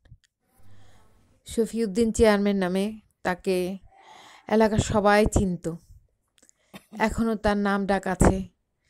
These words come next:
সেই শফিউদ্দিন চেয়ারম্যানের, এম, ছোট ভাইয়ের ছেলে এখনও, ও, তার বন্দরে, নবীনগরে, বন্দরের নবীনগরে এখনও সে চেয়ারম্যান।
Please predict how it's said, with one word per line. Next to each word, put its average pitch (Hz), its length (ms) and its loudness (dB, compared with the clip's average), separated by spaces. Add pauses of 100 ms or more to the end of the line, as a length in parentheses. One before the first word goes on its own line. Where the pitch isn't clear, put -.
(400)
সেই 214 180 6
শফিউদ্দিন 196 800 -2 (840)
চেয়ারম্যানের, 190 560 2 (640)
এম, 180 640 -4 (520)
ছোট 226 240 2
ভাইয়ের 185 340 0
ছেলে 190 260 0
এখনও, 185 640 -4 (800)
ও, 175 300 0
তার 165 580 -2 (100)
বন্দরে, 180 640 -2 (760)
নবীনগরে, 196 760 4 (340)
বন্দরের 202 500 0
নবীনগরে 190 800 -2 (680)
এখনও 208 480 0
সে - 200 2
চেয়ারম্যান। 165 640 -2